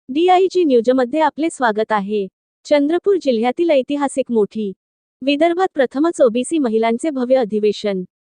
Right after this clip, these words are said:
आणि तेही चंद्रपूर जिल्ह्यात. आता बातमी सविस्तर. ओबीसी महिलांचे पहिलेच विदर्भस्तरीय अधिवेशन चंद्रपूर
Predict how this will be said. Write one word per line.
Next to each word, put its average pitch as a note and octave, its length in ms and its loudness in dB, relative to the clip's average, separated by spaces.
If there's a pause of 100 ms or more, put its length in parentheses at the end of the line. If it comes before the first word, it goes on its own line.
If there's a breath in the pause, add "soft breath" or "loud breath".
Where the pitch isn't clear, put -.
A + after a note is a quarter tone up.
(140)
आणि D4 300 2
तेही F4 300 0
चंद्रपूर C#4 560 0
जिल्ह्यात. G#3 400 -2 (520)
आता F4 280 2
बातमी E4 380 2
सविस्तर. G#3+ 540 -2 (220)
ओबीसी F4 440 2
महिलांचे C4 580 0
पहिलेच C4 380 0
विदर्भस्तरीय A#3+ 720 -2
अधिवेशन A3+ 520 0
चंद्रपूर C4 500 -2